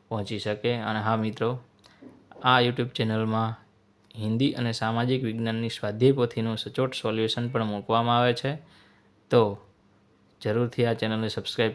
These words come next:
કરજો એવી નમ્ર આશા સાથે અહીંયા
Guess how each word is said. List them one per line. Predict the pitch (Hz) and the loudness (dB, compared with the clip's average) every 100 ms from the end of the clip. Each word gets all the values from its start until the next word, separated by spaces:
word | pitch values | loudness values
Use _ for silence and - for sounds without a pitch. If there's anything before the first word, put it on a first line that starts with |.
| - | -2
કરજો | 110 117 139 143 - _ _ _ _ _ 107 | -2 0 -4 -6 -14 _ _ _ _ _ -6
એવી | 104 | -4
નમ્ર | 104 104 107 | -2 -2 -2
આશા | 104 101 101 101 - | -2 0 0 0 -2
સાથે | 113 113 117 131 139 - _ _ _ _ _ _ _ _ _ _ _ _ _ _ _ _ _ _ _ _ _ _ _ _ _ _ _ - | 0 0 0 -2 -4 -12 _ _ _ _ _ _ _ _ _ _ _ _ _ _ _ _ _ _ _ _ _ _ _ _ _ _ _ -8
અહીંયા | 107 104 104 | -4 -2 -2